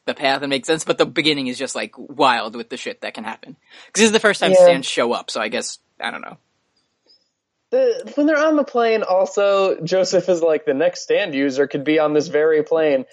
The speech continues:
Speaker 2: and then a bug shows up, and that's it.
Speaker 1: Yeah. <laughs> A bug flies, it goes, "Zzz," and then it says, "To be continued."
Speaker 2: Yeah, and I, at that point, I was like, "Is this fucking s-," like, I figured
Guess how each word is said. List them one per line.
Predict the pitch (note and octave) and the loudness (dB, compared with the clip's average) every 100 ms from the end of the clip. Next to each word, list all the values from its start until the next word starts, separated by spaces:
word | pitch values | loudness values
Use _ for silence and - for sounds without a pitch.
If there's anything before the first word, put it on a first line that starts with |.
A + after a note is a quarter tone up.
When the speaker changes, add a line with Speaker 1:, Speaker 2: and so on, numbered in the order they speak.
| _ _ | _ _
Speaker 2:
and | E3 F3+ | -2 0
then | G3+ | 0
a | F3+ | 0
bug | - D3+ E3+ | 0 0 -2
shows | - G#3 G3+ | 0 0 2
up, | G#3 G3+ | 0 0
and | E3 | 0
that's | D#3+ D3+ | 0 -2
it. | - C#3+ A2+ - _ | -2 -2 -2 -8 _
Speaker 1:
Yeah. | A3 A3 - | -2 0 0
<laughs> | - C6 C6+ - - B4 - | -4 -8 -12 -16 -12 -10 -2
A | A#3+ | -2
bug | A3 A#3+ A3+ | 0 -2 -2
flies, | - F#3 F3 E3 | -8 -4 -2 0
it | B2+ | -4
goes, | C#3 | -14
"Zzz," | C3+ D#3 D3+ D#3+ D#3 | -14 -14 -10 -6 -4
and | D3 D3+ | -4 -2
then | D3 | -2
it | C#3+ | -2
says, | C#3+ B2 | -4 -4
"To | C#3+ | -2
be | C#3 | 0
continued." | C3 C3 A2 G2+ B2 - - _ _ | 0 -2 -2 -4 -8 -12 -20 _ _
Speaker 2:
Yeah, | D#3 B2+ A#2 - | -2 0 -2 -4
and | E3 | -2
I, | G3+ G#3+ | 2 2
at | G3+ F#3 | 0 0
that | G#3 F3+ | 0 0
point, | G3 F#3 | 0 2
I | F3 | 2
was | E3 | 2
like, | E3 | 0
"Is | D3+ D#3 - - | 0 -2 -10 -14
this | D3+ D3+ | -14 -4
fucking | E3+ E3 E3 | -4 -2 -4
s-," | - - _ _ | -6 -16 _ _
like, | E3+ - | -2 0
I | F3+ | 0
figured | A3 G3 F#3+ F#3 E3 A#2 | 0 2 2 2 -2 -8